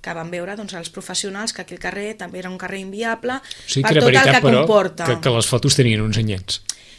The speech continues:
Speaker 1: Jo crec que sí. Ells en tenen més, perquè van començar, doncs, aquest, aquest negoci, era una foto que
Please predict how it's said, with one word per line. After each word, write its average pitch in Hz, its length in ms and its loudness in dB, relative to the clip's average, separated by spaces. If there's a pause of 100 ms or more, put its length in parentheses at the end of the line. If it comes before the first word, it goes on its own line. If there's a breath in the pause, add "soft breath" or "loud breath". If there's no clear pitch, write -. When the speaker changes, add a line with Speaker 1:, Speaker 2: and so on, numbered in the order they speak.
(140)
Speaker 1:
Jo 220 160 0
crec 311 160 -6
que 285 100 -6
sí. 175 200 -6 (260)
Ells 294 160 4
en 339 160 0
tenen 247 240 0
més, 170 160 -6
perquè 196 240 -8
van 226 160 -4
començar, 214 320 -8
doncs, 208 220 -10
aquest, 320 340 -10
aquest 285 240 -2
negoci, 294 380 -2 (180)
era 220 320 -2
una 262 100 0
foto 254 220 -4
que 277 80 -6